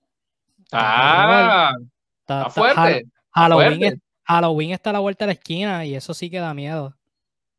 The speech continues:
Speaker 1: Eso, eso, o sea,
Speaker 2: Tú me vas a decir
Speaker 1: eh.
Speaker 2: loco, Kevin,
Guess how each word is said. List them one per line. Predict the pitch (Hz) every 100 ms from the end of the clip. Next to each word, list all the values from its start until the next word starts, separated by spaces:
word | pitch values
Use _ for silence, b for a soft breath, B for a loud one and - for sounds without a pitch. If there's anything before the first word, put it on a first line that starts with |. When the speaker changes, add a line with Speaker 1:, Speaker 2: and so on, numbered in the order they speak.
| _ _
Speaker 1:
Eso, | _ 147 147
eso, | 143 127 165
o | 151
sea, | 147 139 127 123 _ -
Speaker 2:
Tú | 233
me | 269
vas | 269 262
a | 247
decir | 214 240 233
Speaker 1:
eh. |
Speaker 2:
loco, | 226 185 180
Kevin, | 185 175 147 123